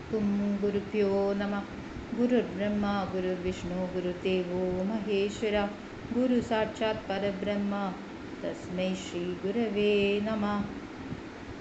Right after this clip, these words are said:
अज्ञानतिमिरान्धस्य ज्ञानाञ्जनशलाकया चक्षुरुन्मीलितं येन तस्मै श्रीगुरवे नमः। ഗുരുവിന് വന്ദനം. എല്ലാവർക്കും നല്ലൊരു നമസ്കാരം.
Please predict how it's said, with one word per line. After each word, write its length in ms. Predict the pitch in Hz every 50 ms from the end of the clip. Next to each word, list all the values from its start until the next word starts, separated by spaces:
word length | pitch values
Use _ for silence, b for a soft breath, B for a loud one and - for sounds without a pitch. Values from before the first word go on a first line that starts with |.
| - - - - - - - -
अज्ञानतिमिरान्धस्य 1700 | 226 247 247 - - 254 254 247 247 247 247 226 208 208 202 202 196 202 202 202 208 202 208 208 208 196 208 208 - - - 196 202 202 202 - - - - - -
ज्ञानाञ्जनशलाकया 1900 | 208 208 208 214 214 214 220 240 247 233 220 208 202 208 208 208 202 - 208 208 208 202 208 220 202 190 175 175 180 185 185 175 - 190 185 190 185 185 185 - - - - - - -
चक्षुरुन्मीलितं 1300 | 190 156 - - - 190 185 180 185 185 190 185 185 185 185 180 185 180 185 185 185 185 185 185 185 185
येन 380 | 190 185 185 185 180 180 180 185 185 - - - - - - -
तस्मै 560 | 190 190 - - - 247 262 247 220 208 208
श्रीगुरवे 1080 | 202 - - 220 214 214 202 196 208 208 214 202 202 208 214 240 262 247 226 220 220 208
नमः। 640 | 202 208 202 208 202 208 208 208 208 208 208 208 208 208 - - - - - - - - - - - - - -
ഗുരുവിന് 340 | 226 233 214 226 220 214 220
വന്ദനം. 440 | 220 208 196 190 196 202 233 294 349 - -
എല്ലാവർക്കും 460 | 214 220 220 208 208 208 202 208 208 202
നല്ലൊരു 300 | 196 185 185 180 175 185
നമസ്കാരം. 880 | 180 165 175 - - - 180 170 170 185 220 277 330 294 - - -